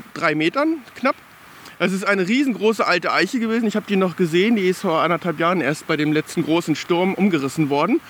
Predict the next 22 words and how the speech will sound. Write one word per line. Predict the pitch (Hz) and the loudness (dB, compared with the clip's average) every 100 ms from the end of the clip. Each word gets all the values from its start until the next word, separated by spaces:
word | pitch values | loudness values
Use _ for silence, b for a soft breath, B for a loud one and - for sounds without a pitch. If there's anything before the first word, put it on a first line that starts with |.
| B | B
Das | - 156 | -10 0
war | 185 | 2
hier | 196 | 2
die | 185 175 | 2 -2
Großmutter | 180 233 - 170 131 117 120 | -2 -2 0 -2 -2 -4 -4
aller | - 147 | -2 0
Eichen. | 117 143 160 254 311 B B B | 0 -2 0 0 -2 B B B
Die | 185 | 0
hat | |
einen | 185 196 | 2 2
riesengroßen | 233 294 277 208 240 240 | 2 2 2 2 0 0
Raum | 208 175 208 254 | 0 2 2 2
nach | 202 170 | 0 2
oben | 196 233 | 0 2
hin | 233 214 247 | 4 4 2
im | 190 190 | 0 -2
Walddach | 165 185 - 160 139 | 0 -2 -2 -6 -2
eingenommen, | 170 190 196 208 269 | 0 0 0 2 2
der | 190 | 2
jetzt | 185 180 - - | 0 -2 -8 -6
verwaist | 208 160 160 196 - | -4 0 0 -2 -4
ist. | 185 - | -6 -6